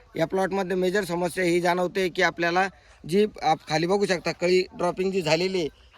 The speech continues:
ही पूर्णपणे मधुमक्षी न आल्यामुळे, हनी बी अट्रॅक्ट न झाल्यामुळे आपल्याला ही समस्या जास्त जाणवते. मधुमक्षी आणण्यासाठी आपण, अ, काय करू शकतो, तर आपण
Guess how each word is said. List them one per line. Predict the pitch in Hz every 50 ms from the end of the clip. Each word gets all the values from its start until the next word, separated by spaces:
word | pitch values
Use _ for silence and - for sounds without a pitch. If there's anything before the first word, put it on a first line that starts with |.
| -
ही | 160
पूर्णपणे | 175 160 190 196 190 190 190 175 196 190 185
मधुमक्षी | 180 180 185 175 180 180 180 185 175 - - 180
न | 180 180 180
आल्यामुळे, | 180 180 185 180 180 175 170 175 170 165 170 - - -
हनी | - 139 135 160 165
बी | 151 151 180 185 - - _ - - _ _ _ _ -
अट्रॅक्ट | - 151 175 - 190 190 - _ _ -
न | 202 180 190
झाल्यामुळे | 185 175 160 160 165 165 175 185 190
आपल्याला | 185 170 165 170 180 180 190
ही | 180 180 175
समस्या | - 165 165 175 165 - 170 165 156 143 - - -
जास्त | 170 180 175 - 180
जाणवते. | 165 175 170 175 170 165 131 165 147 - _ _ _ - - - - - -
मधुमक्षी | 160 185 202 196 220 220 214 156 - 202
आणण्यासाठी | 202 202 196 196 196 196 196 180 180 170 147 185 185
आपण, | 185 165 170 - 185 185 196 202 - - _ _ - - - -
अ, | - 160 165 170
काय | 160 - 190 196 196
करू | 175 208 208 185
शकतो, | 160 175 139 - 170 165
तर | - - 180 180
आपण | 185 165 165 170 - 190 185 190